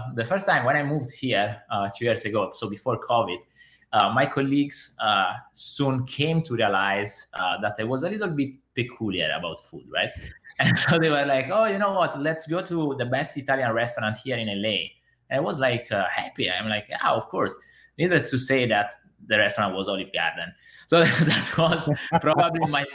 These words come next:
first and last time. Uh, but yeah, that's, that's funny. That's one of the,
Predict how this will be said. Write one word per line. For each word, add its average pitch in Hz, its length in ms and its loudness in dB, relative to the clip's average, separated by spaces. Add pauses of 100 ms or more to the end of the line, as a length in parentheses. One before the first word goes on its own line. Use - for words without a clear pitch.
first 147 360 0
and 127 140 2
last 127 300 -2
time. 120 440 0 (560)
Uh, 110 420 2
but 120 180 4
yeah, 113 260 2
that's, 120 340 -2
that's 117 260 0
funny. 98 360 -6
That's 110 220 -6
one 113 120 -4
of 110 120 -6
the, 107 240 -2